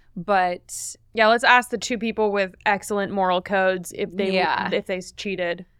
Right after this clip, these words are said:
Speaker 1: Yeah, but it was just an interesting timeline because, you know, we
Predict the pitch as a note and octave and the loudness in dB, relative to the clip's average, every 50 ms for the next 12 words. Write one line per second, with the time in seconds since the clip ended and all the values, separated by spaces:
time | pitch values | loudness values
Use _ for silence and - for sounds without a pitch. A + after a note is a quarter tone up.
0 | _ _ _ - - A#3+ A#3+ A3+ A3 G3+ A#3 A#3+ A#3+ A#3 A#3+ A3+ C4+ B3 - C#4 | _ _ _ -8 0 4 6 6 6 4 2 0 0 -2 -4 -6 -6 -6 -4 -4
1 | B3+ A#3+ A3+ G#3+ A3+ A3+ - - A3+ G#3+ G#3 A3 G#3+ A3+ G#3+ G#3 G3+ F#3+ F#3+ F#3 | -4 -4 -4 -4 -6 -8 -8 -6 -6 -6 -4 -4 -4 -4 -2 -2 -2 -2 -2 -4
2 | F3+ F#3 - - G3+ F3 G3+ G#3+ G3 F3+ F3 F3+ F3 F3+ G3+ - _ _ - F#3 | -8 -8 -8 -8 -8 -6 -4 -4 -2 -2 -2 -4 -4 -6 -8 -12 _ _ -16 -12
3 | F3 F#3 F#3+ G3 F3+ F#3 G3 - | -10 -8 -8 -8 -8 -10 -10 -12